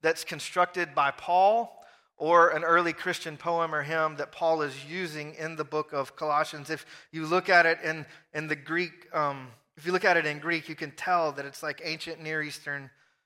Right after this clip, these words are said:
poetry. But ultimately, it's a reminder that Christianity is not just a religious system. It's not just a way to live or a set of doctrines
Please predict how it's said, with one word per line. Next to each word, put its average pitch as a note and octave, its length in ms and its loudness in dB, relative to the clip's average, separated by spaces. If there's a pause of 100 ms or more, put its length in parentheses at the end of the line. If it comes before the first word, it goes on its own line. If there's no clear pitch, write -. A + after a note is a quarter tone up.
(360)
poetry. E3+ 600 0
But D#3 220 0
ultimately, F#3+ 580 0
it's - 160 -6
a F3 60 -4
reminder E3+ 720 2
that D3+ 240 2 (240)
Christianity F#3 680 -2
is C#3+ 160 -4
not F3 320 0
just E3 280 -8
a F3+ 60 -6
religious D#3+ 600 -4 (240)
system. E3 600 -2
It's - 160 -8
not G3 180 2
just - 240 -8
a F3 60 -2
way E3+ 220 0
to D#3 160 -4
live E3+ 520 2
or D3+ 120 2
a C#3+ 40 -2
set F#3 260 -2
of C#3 140 -4
doctrines F3+ 640 0